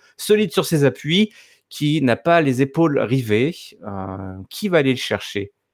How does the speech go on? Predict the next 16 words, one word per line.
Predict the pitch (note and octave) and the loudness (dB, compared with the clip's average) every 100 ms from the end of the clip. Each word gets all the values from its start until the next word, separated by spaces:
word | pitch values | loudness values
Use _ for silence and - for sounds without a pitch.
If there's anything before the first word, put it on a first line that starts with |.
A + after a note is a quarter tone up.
| - | -8
Qui | F#3+ | -2
va | E3 | 0
aller | C#3+ | 2
le | A#2+ | -2
chercher, | - A#2+ - - A2 - _ _ _ _ _ | -4 -6 -6 -6 -6 -8 _ _ _ _ _
euh, | G2 F#2 F#2+ | -8 -4 -4
ce | F2+ - | -6 -8
bon | G#2+ A2 | -4 -4
vieux | G#2+ G#2+ | -4 -4
Kofi ? | - G#2+ - A2 - _ _ _ _ _ _ - | -2 -4 -4 -8 -10 _ _ _ _ _ _ -14
Euh, | F2+ F2 | -14 -12
bah, | - - - - | -12 -10 -12 -14
normalement, | - - C3+ D#3+ G#2 | -16 -4 2 2 0
c'est | - F#2 | -4 -8
Samoa | F#2 G2+ G#2 F#3+ | -4 0 2 2
Joe | G#3+ B3 | 4 2